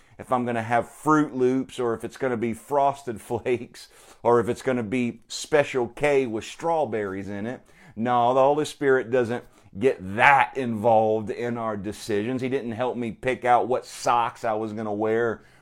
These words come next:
which shirt that I was gonna wear. But when it comes to things regarding the business that we're involved in, when it comes to our marriages, raising children, when it comes to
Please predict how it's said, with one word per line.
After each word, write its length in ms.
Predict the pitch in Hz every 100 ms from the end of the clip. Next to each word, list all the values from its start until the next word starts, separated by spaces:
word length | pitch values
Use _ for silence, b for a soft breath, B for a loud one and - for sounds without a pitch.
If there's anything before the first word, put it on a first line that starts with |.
| b
which 200 | 127 -
shirt 540 | - - 156 135 113
that 120 | 123
I 120 | 120 110
was 200 | 113 98
gonna 200 | 110 101
wear. 360 | 98 101 104
But 600 | 104 104 185 196 139 - - B B
when 160 | 143
it 180 | 151 -
comes 640 | 151 160 160 147 117 - -
to 500 | 143 127 123 117 - b b b b -
things 600 | 143 143 143 135 98 -
regarding 880 | 127 123 98 127 135 131 127 117 113 -
the 200 | 107 110
business 540 | 98 139 135 139 147
that 160 | 147 135
we're 240 | 147 139
involved 540 | 127 117 139 156 151 143
in, 300 | 151 151 143
when 120 | 101
it 140 | 98
comes 340 | - 131 127 120
to 220 | - 104
our 100 | 92
marriages, 720 | 92 107 147 151 156 131 147 113
raising 580 | 113 127 117 92 95
children, 880 | 87 - 151 156 147 139 147 147 143 b b b b
when 160 | 117
it 140 | 113 -
comes 520 | 127 131 127 123 -
to 520 | - 117 113 107 101